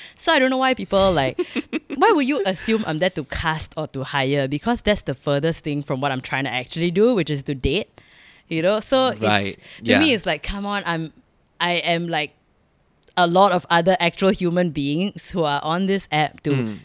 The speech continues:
Speaker 1: actually meet and actually date. So it's frustrating lah when I get that, but I also, I also do understand the, the thrill of it, or, like, the, if I see, if I'm gonna match with someone that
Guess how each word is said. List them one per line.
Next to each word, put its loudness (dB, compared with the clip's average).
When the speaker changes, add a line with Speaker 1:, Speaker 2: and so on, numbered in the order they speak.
Speaker 1:
actually 0
meet -2
and -4
actually -8
date. -8
So 0
it's -4
frustrating -2
lah -2
when -4
I -2
get -2
that, 2
but 0
I 2
also, -4
I 4
also 4
do 2
understand -2
the, -4
the -2
thrill 4
of 2
it, 2
or, 2
like, 2
the, -2
if -4
I 6
see, -2
if -2
I'm 2
gonna 0
match 0
with -6
someone -2
that -6